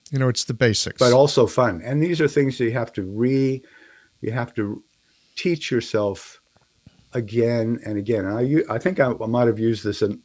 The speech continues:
Speaker 2: analogy last time, but it's worthwhile repeating. I had, often when I'm treating placenta previa, uh, which is the placenta being down close to the cervix during pregnancy, usually it responds really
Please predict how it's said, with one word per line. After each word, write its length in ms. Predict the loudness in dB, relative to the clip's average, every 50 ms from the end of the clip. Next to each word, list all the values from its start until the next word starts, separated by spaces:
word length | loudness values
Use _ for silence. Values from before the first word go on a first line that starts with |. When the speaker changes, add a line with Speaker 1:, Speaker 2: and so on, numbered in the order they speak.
| _ -14
Speaker 2:
analogy 560 | -12 -8 -8 -6 -6 -4 -4 -4 -4 -4 -4 -4
last 320 | -2 0 0 -2 -2 -2
time, 180 | -6 -6 -6 -4
but 100 | -4 -4
it's 140 | -6 -2 2
worthwhile 460 | 4 6 6 6 4 2 4 4 2
repeating. 680 | 2 0 -2 -4 -4 -8 -2 0 2 2 2 2 0 -2
I 80 | -2
had, 300 | 0 2 0 0 -2 -2 -18 -20 -20 -16 -6
often 340 | -2 0 0 0 2 4 4
when 120 | 4 4 4
I'm 120 | 2 0
treating 400 | 0 2 2 4 4 4 2 0
placenta 520 | -2 -4 -6 -4 -4 -4 -4 -4 -4 -6 -8
previa, 680 | -6 -4 0 2 4 4 4 4 2 0 0 -4 -6 -10 _ _ _ _ _ _ _ _ _ _ _ _ _ -10
uh, 160 | -8 -6 -4
which 260 | 0 -2 -2 0 2 2
is 240 | 2 2 2 -2
the 80 | -4 -6
placenta 560 | -4 -2 -4 -2 2 2 2 2 2 0 0
being 280 | 0 2 2 2 2 0
down 300 | 0 0 0 0 -2 -4
close 340 | 0 0 0 0 0 -2 -6
to 60 | -8
the 120 | -8 -6
cervix 720 | -6 0 4 4 6 6 6 4 2 2 -2 -8 -18 -14 -4
during 300 | -2 0 0 0 -2 -4
pregnancy, 640 | -2 -2 -2 0 0 -2 -4 -4 -6 -8 -8 -10 -10 _ _ _ _ _ _ _ _ _ _ _ _ _ _ _ _ _ _ _ _ _ _ _ -20 -20 _ -20 _ _ _ _ _ -6
usually 360 | -2 -2 -2 0 0 0 0
it 80 | 2 0
responds 440 | 0 -2 0 0 2 2 2 0 2
really 460 | 4 4 6 6 6 4 2 0